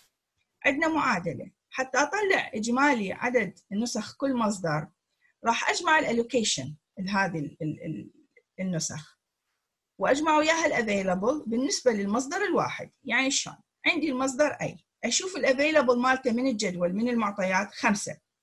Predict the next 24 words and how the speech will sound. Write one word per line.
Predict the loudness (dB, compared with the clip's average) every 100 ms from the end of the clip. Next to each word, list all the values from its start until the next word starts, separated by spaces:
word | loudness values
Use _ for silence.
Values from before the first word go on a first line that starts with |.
| _ _ _ _
وأشوف | 2 2 2 -2
عمود | 2 2 2 -2
الالوكيشن | 0 2 0 -2 -4 -4 -6 2
أربعة، | 2 2 0 0 -2 -10 _ _
واحد، | 4 4 4 -6 -12 _
واحد، | 0 2 2 -2 -10
صفر، | -8 -8 -2 0 0
صفر، | -2 -4 -6 -14 _ _ _ -2
أجمعهم | 2 4 4 2 2
كليتهم | 4 6 4 -2 -6
راح | -6
يطلع | -6 -6 -8
عندي | -6 -4 -2
احداعش. | -2 -2 -6 -16 _ _ _ _ -4
نفس | -4 -2
الشيء | -2 -2 -2
بالنسبة | -2 -4 -2 -2
للمصدر | 0 -2 0 0 0
بي، | -4 -8 -12 _ _ _ _
البي | -2 0 0 0 -4 _ 0
أيضًا | 0 2 -2
راح | -4 -6
يكون | -4 -2 -2 -2
عندي | -2 0 -4